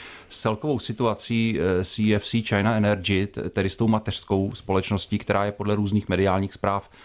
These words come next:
v problémech, půjčuje si na vysoké úroky celosvětově, prodává majetek,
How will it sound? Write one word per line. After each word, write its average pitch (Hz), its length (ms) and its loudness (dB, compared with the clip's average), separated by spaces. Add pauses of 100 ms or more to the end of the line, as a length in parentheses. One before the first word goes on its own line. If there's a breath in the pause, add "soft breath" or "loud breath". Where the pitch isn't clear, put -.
(120)
v - 80 -20
problémech, 98 640 -2
půjčuje 98 440 0
si - 140 -4
na 92 80 2
vysoké 92 380 2
úroky 92 400 0
celosvětově, 92 640 0
prodává 101 500 2
majetek, 95 500 0